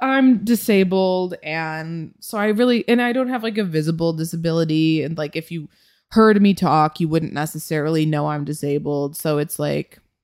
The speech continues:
irritating for me. But then I will just, like, wrap, we can wrap this episode up by, by laughing at one moron who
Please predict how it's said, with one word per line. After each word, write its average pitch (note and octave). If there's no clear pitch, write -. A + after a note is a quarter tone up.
irritating G3
for E3+
me. D#3
But -
then C#4+
I C4+
will C4+
just, C4+
like, F#4+
wrap, F3+
we B3
can D#4
wrap G3+
this F#3
episode E3+
up C#3+
by, C#3+
by D#3
laughing D#3+
at D3+
one D3+
moron G#2
who E3